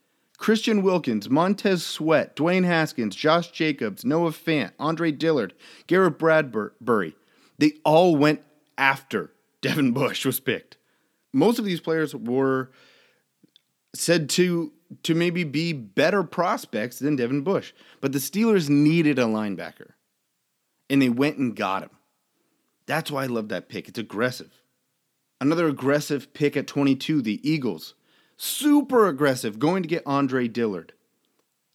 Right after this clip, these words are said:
You build it. We tweeted it out from the Bold Nonsense, uh, Bold underscore nonsense on Twitter. Go find us. We tweeted it out during the draft. Build in the trenches, build for the future.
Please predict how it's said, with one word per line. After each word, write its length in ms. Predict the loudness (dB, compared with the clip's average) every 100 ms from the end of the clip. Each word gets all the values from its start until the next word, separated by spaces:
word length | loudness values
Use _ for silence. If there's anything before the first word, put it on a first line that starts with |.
| _ _
You 120 | -6 -4
build 340 | 2 2 2
it. 160 | -2 -4
We 240 | -6 -2 -2
tweeted 380 | -2 0 0
it 120 | 0 0
out 200 | -2 0
from 140 | -2
the 60 | -2
Bold 280 | -2 0
Nonsense, 720 | 2 0 -2 -2 -4 -4 -12 _ _ _ _
uh, 360 | -8 -4 -2 -4
Bold 320 | -6 -2 0
underscore 420 | 0 -4 -4 0
nonsense 520 | 0 0 -2 -4 -6 -4
on 220 | -4 -4
Twitter. 340 | -2 -4 -4
Go 200 | -4 -6
find 300 | -4 -6 -6
us. 160 | -8 -6
We 140 | -6
tweeted 360 | -2 -2 -2 -4
it 120 | -4
out 200 | -4 -4
during 260 | -2 0 -2
the 60 |
draft. 400 | -2 -4 -6 -10 _ -20 _ -12
Build 280 | 0 2 2
in 100 | 2
the 80 | 0
trenches, 640 | 0 -2 -2 -2 -2 -4 -14 _ _ -4
build 280 | 0 0 -2
for 160 | -4
the 120 | -4
future. 560 | -4 -4 -4 -6 -14